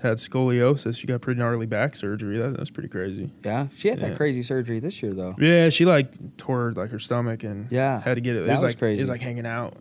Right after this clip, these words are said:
Speaker 2: Yeah.
Speaker 1: Yeah, that wasn't good. But, um,
Speaker 2: But the scoliosis was worse?
Speaker 1: Yeah, way for sure, 'cause, like, you gotta think your back's all like that.
Speaker 2: Yeah.
Speaker 1: And then they, like, they get metal rods and just
Speaker 2: Yeah.
Speaker 1: straighten it out. She was pretty messed up. I was, like, four years old. I had no idea what was going on.
Speaker 2: Yeah.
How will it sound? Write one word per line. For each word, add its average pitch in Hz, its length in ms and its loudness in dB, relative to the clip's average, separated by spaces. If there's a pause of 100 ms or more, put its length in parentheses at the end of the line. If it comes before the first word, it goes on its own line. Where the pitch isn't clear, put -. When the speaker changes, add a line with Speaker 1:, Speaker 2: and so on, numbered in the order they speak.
Speaker 2:
Yeah. 120 100 4
Speaker 1:
Yeah, 143 260 2 (120)
that 131 160 0
wasn't 117 240 -6
good. 117 340 -4
But, 113 120 -4
um, 110 320 -6 (400)
Speaker 2:
But 117 160 0
the 113 60 -4
scoliosis 110 640 0
was 101 120 -6
worse? 104 360 -4 (420)
Speaker 1:
Yeah, 160 420 6 (520)
way 135 160 2
for 123 280 -6
sure, 139 280 2
'cause, 120 240 -4
like, 113 160 -4
you 101 80 -10
gotta 110 120 -10
think - 180 -10
your - 60 -14
back's - 340 -10
all 64 80 -12
like 76 140 -14
that. 113 80 -2
Speaker 2:
Yeah. 110 220 2 (120)
Speaker 1:
And 127 100 -4
then 120 100 -2
they, 117 140 -4
like, 117 300 -8
they 127 100 -4
get 123 140 -4
metal 127 280 0
rods 123 420 2
and 113 80 -6
just 113 80 2
Speaker 2:
Yeah. 113 160 6
Speaker 1:
straighten 120 260 -2
it 113 80 -6
out. 123 340 0 (200)
She - 160 -2
was 143 80 4
pretty 139 160 2
messed 127 260 2
up. 135 120 4
I 143 120 6
was, 196 100 6
like, 123 140 4
four 151 220 6
years 131 200 2
old. 131 180 6
I 127 60 4
had 131 100 2
no 127 100 2
idea 123 260 2
what 127 60 0
was 123 120 -4
going 131 200 0
on. 131 260 0 (100)
Speaker 2:
Yeah. 113 280 2